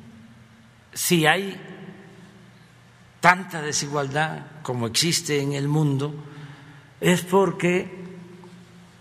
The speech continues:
eh, ha predominado un régimen de corrupción y de privilegios. Corrupción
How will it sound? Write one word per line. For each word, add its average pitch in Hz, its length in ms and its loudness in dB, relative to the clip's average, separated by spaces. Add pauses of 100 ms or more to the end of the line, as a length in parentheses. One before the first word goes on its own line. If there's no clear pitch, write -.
(380)
eh, 123 840 0 (400)
ha - 200 2
predominado 170 840 2
un 160 340 0
régimen 156 720 0 (920)
de 139 160 2
corrupción 143 920 4 (880)
y 135 80 0
de 127 140 2
privilegios. 127 840 -2 (2500)
Corrupción 185 680 2